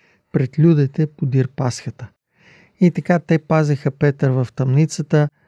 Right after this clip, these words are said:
а църквата принасяше пред Бога усърдна молитва за него. И през същата нощ,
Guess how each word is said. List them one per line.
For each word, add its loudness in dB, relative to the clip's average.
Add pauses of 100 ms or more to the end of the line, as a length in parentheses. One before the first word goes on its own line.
(260)
а -2
църквата -2
принасяше -2
пред -4
Бога 0
усърдна 0
молитва -2
за -2
него. -4 (760)
И 2
през -2
същата -2
нощ, 0